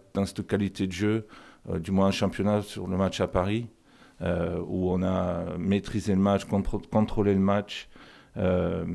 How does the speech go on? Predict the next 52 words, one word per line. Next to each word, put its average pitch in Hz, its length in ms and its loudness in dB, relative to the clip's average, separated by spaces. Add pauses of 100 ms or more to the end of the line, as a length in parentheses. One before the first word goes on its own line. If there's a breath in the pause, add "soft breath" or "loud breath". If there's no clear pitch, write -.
(2250)
à 113 80 4
la 110 120 8
causerie, 117 640 6
à 98 260 8
dix-neuf 107 440 4
heures 104 180 4
dix, 117 580 -8 (540 soft breath)
non, 98 180 4
à 98 60 4
la 101 80 6
causerie, 110 340 4
à 120 100 6
dix-neuf 113 380 4
heures, 120 100 6
le 107 80 4
match 101 200 0
était 104 160 0
à 98 80 6
vingt 98 280 0
et 113 60 2
une 101 140 4
heures. 123 260 0 (540 loud breath)
Carles 110 400 6 (400)
a 101 100 6
montré 110 340 6
aux 110 120 6
joueurs 113 360 2
comment 110 220 4
on 107 80 6
allait 101 160 6
marquer 98 300 0
le 98 60 -2
premier 87 240 -2
but. 82 260 -12 (640)
C'est, 110 200 -8
j'étais 101 260 2
sidéré. 98 380 2 (680 loud breath)
Quand 110 260 4
j'étais 107 240 2
assis 110 240 2
dans 104 100 2
la 98 100 2
tribune, 104 360 0
j'ai 85 120 -8
dit, « 82 100 -12
Mais 82 100 -6
c'est, - 180 -14
ils 90 100 0
viennent 92 200 0
de 92 60 2
leur 98 140 2
montrer. » 117 400 -2